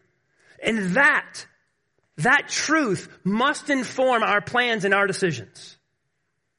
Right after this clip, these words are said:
Let me bring this home a little bit.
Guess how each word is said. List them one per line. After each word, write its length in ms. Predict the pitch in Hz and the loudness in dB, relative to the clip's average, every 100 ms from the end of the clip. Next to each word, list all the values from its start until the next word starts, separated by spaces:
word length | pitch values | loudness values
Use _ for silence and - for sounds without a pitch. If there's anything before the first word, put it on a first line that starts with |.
| _ _ _ _ _ _ _ _ _ _ _ _ _ _ _ _ _ _ _ - | _ _ _ _ _ _ _ _ _ _ _ _ _ _ _ _ _ _ _ -10
Let 80 | 156 | -6
me 80 | |
bring 200 | 147 190 | -2 0
this 160 | 202 196 | 0 -2
home 260 | 208 196 170 | -2 -2 -2
a 20 | |
little 160 | 139 | -4
bit. 160 | 110 | -6